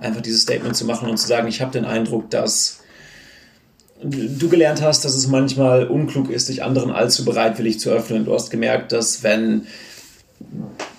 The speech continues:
du dein Vertrauen dem anderen zu schnell gegeben hast, du verletzt und enttäuscht werden kannst.“ Das ist wieder ein Cold Reading Statement und das kann ich genauso gut über E-Mail, S M S oder Brief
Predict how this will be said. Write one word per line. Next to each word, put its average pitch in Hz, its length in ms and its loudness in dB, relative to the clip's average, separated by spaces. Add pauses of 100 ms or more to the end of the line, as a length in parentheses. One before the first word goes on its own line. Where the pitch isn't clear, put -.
(120)
du 143 120 0
dein 131 380 4
Vertrauen 131 560 4
dem 127 120 4
anderen 123 220 2
zu - 100 -2
schnell 127 200 2
gegeben 113 360 0
hast, 117 320 0
du 113 160 -2
verletzt 113 400 0
und 123 80 -4
enttäuscht 120 420 0
werden 104 200 0
kannst.“ - 460 -6 (100)
Das - 80 -8
ist 110 180 -2
wieder 131 160 4
ein 123 80 0
Cold 117 220 2
Reading 139 220 2
Statement 127 400 0
und - 100 -8
das 107 100 -2
kann 110 160 -4
ich - 140 -4
genauso 117 320 0
gut 113 160 -2
über - 240 -2
E-Mail, - 480 0
S - 160 -2
M 104 80 -4
S 110 220 -4
oder 110 120 2
Brief 117 540 -2